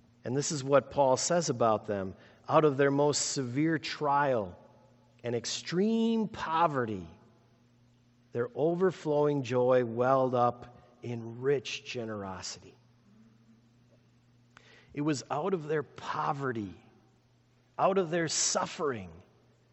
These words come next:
that they were able to bless others. That's where their gift came from. It was out of their poverty that they blessed others with riches. This is what we call, friends, the cruciform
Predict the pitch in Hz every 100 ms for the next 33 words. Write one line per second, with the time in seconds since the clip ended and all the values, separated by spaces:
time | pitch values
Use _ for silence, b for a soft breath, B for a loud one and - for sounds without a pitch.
0 | _ _ _ _ _ _ _ _ _ _
1 | _ - _ _ _ 120 120 151 156 165
2 | 156 151 117 135 143 139 - 117 123 113
3 | 107 - 98 80 - - - _ - 143
4 | 185 220 - 208 202 190 185 147 151 170
5 | 165 - - 165 160 143 - 127 95 80
6 | - _ _ _ _ _ 160 160 170 175
7 | 160 165 269 294 - 226 226 220 220 220
8 | 214 B B B 170 170 180 151 175 196
9 | - 220 196 196 196 190 175 - 160 170
10 | 139 147 170 - 147 110 - B B 180
11 | 233 320 233 240 233 220 - 190 185 185
12 | 175 165 170 147 - 170 - - - 262
13 | - 247 - 202 190 196 196 170